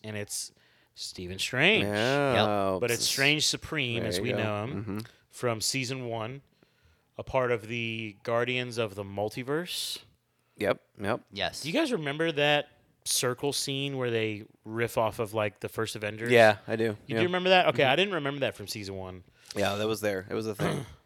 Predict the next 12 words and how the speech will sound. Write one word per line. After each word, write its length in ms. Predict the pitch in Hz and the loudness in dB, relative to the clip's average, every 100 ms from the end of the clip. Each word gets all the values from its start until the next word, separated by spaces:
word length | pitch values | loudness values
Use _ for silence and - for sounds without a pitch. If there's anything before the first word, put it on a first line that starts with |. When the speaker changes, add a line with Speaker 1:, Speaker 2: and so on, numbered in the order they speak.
| _ 120 | _ -6
Speaker 1:
But 160 | 139 | -2
then, 460 | 156 202 135 151 165 _ - | 2 2 2 -4 -14 _ 0
okay, 160 | 151 135 | 2 4
so 260 | 135 113 | 2 0
any 200 | 113 175 | -2 0
other 100 | 180 | -2
thoughts 240 | 143 151 143 | 2 0 0
on 240 | 131 117 - _ _ _ _ | -6 -8 -18 _ _ _ _
the 80 | 120 | -6
penultimate, 560 | 120 113 107 120 113 - | -4 -4 -6 -10 -10 -12
episode 280 | 101 113 | -10 -6
eight? 240 | 107 113 | -4 -4